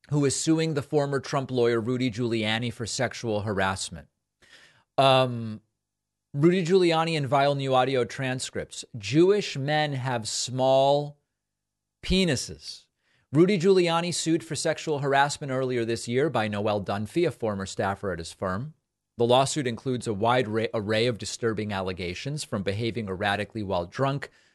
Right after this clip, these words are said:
to exposing himself non-consensually to demanding sexual favors to making various sexist and racist remarks.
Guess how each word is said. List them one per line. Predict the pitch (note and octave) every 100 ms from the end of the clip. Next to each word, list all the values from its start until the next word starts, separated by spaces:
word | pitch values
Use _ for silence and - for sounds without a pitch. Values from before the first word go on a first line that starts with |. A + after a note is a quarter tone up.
| -
to | B2+
exposing | G#2 - - B2+ B2 C3
himself | A#2 A#2 - A2+ A2
non-consensually | A2 G#2+ G#2+ G2+ F#2 D3+ D#3 - D3 C3 C3+ B2+ _ _
to | -
demanding | G2 A2 G#2+ G#2 F#2+
sexual | F#2+ F#3 E3+ E3 C#3
favors | - C3+ A#2+ A#2+ A2+ - _ -
to | D3
making | C3 C3 C3
various | A2+ B2 A#2+ A2+ -
sexist | - C3+ - C#3 C3 - -
and | B2 B2+ A#2 -
racist | G#2 A2 - A2+ - -
remarks. | G2+ G#2 A#2 A#2 - - -